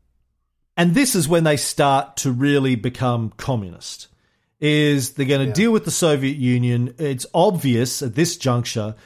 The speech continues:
Speaker 1: that they're not gonna have a congenial relationship with the United States, which means they're gonna be cut out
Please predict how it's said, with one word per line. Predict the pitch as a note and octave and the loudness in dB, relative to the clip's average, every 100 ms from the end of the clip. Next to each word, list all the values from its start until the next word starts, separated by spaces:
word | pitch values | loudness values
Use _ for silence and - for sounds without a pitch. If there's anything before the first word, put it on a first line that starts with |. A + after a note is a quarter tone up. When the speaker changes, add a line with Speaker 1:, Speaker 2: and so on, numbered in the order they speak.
| _ _ _ A#2 | _ _ _ -8
Speaker 1:
that | G#2 B2+ B2+ C#3+ | -2 0 0 0
they're | C3+ | 0
not | C3+ D#3 D#3 | 2 2 2
gonna | C#3+ C3+ | 0 2
have | B2+ B2 A#2+ A#2 - | 2 2 0 -2 -4
a | C3+ A#2 - | -4 -4 -6
congenial | - B2 A#2 A2 B2+ C3+ B2+ A2+ | -6 -2 -2 -2 0 2 2 0
relationship | A2+ A2+ C#3 - C#3 - D#3+ E3 - | 0 0 0 -2 -4 -2 -2 -4 -6
with | B2 | -2
the | B2 | 0
United | A#2 A#2+ A#2 A2+ | 0 0 -2 -4
States, | - - F3 F3 E3+ - - - - _ _ _ - | -8 0 2 2 -2 -8 -12 -16 -20 _ _ _ -4
which | C#3 C#3 | -4 0
means | D3 C#3+ | 0 0
they're | A2+ | 0
gonna | C3 C3+ B2 | 0 0 0
be | A#2+ | -4
cut | - - F3 - | -4 -2 -2 -4
out | D3 C3+ D3+ - | -2 0 0 -2